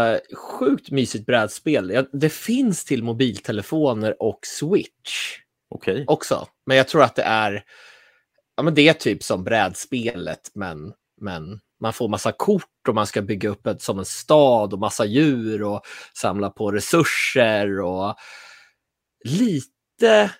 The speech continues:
Speaker 1: Magic-känsla, sådär. Korten gör olika saker och så får man läsa vad de gör för någonting. I början så,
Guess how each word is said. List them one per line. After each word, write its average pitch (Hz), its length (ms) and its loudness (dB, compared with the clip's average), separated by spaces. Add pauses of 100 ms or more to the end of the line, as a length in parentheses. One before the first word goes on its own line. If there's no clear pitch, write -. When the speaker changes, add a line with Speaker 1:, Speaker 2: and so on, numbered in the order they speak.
(200)
Speaker 1:
Magic-känsla, 135 2250 0
sådär. 107 380 0
Korten 139 340 -4
gör 135 240 4
olika 98 380 -6
saker 147 800 -4 (540)
och - 60 -16
så - 80 -16
får - 120 -8
man 107 100 -2
läsa 104 340 -2
vad 98 100 -4
de 95 120 -6
gör 127 220 2
för - 140 -8
någonting. 85 280 -10
I 104 40 -6
början 120 360 4
så, 104 220 -4